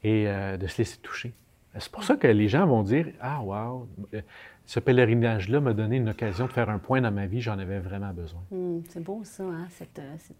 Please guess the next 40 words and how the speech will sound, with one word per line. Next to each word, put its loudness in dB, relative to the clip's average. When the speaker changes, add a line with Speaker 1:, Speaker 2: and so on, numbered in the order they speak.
Speaker 2:
belle -2
démarche -6
intérieure, -6
hein. -2
Speaker 1:
Ouais. 0
Speaker 2:
Puis -2
justement, -2
Notre-Dame-du-Cap, -2
euh, 0
vous -2
avez... 0
Vous -4
aviez 0
à 0
l'époque -4
initié -2
une 0
grande 0
transformation. -2
J'oserais 6
dire 6
une 6
transformation 2
qui -16
semble 2
avant-gardiste. 4
Est-ce -10
que -6
vous -6
nous, -6
pouvez -2
nous 2
parler, 0
là, -2
de 4
ce -6
qui -6
s'y -8
fait -6
actuellement ? -8